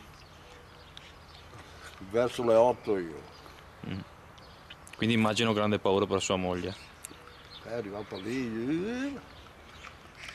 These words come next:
Speaker 1: eh, sono stati quei ladri. Se io invece là, <laughs> oggi ho là le capre, no? Quelle caprette piccole.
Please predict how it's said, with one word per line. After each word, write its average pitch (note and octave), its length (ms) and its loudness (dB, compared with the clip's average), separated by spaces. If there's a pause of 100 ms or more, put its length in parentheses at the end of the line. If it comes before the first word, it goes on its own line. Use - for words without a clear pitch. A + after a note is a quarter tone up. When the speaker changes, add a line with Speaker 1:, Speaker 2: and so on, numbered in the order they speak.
(520)
Speaker 1:
eh, A2 240 2
sono A#2 200 0
stati A#2+ 240 0
quei A#2+ 200 2
ladri. A2+ 600 4 (2500)
Se - 260 0
io D3 240 10
invece C3+ 500 6
là, A2+ 300 8
<laughs> - 40 0
oggi G#2+ 340 2
ho G#2 100 -2
là G#2+ 200 2
le F#2+ 60 0
capre, G2+ 520 0
no? F#2 240 -4
Quelle F#2 360 -4
caprette F#2+ 500 -8
piccole. E2+ 720 -12